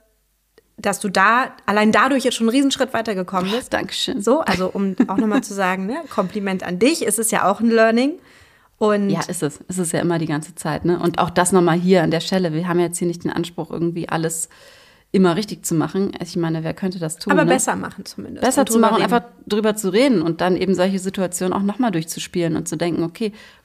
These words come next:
Speaker 2: woran ist es denn jetzt gescheitert, ne?
Speaker 1: Und das Gute ist, wenn wir es dann beim nächsten Mal ein bisschen besser machen und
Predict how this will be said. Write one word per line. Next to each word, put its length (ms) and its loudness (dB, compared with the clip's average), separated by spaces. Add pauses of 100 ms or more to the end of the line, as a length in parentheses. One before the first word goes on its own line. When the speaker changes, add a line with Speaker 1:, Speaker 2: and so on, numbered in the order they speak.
Speaker 2:
woran 260 -2
ist 140 -8
es 80 -16
denn 160 0
jetzt 160 -6
gescheitert, 520 -6
ne? 180 -2 (280)
Speaker 1:
Und 120 -4
das 180 -2
Gute 240 0
ist, 340 -2 (100)
wenn 220 2
wir 60 0
es 100 -4
dann 160 -2
beim 140 0
nächsten 340 -4
Mal 80 -2
ein 80 -2
bisschen 300 -6
besser 280 -2
machen 380 -4 (680)
und 560 2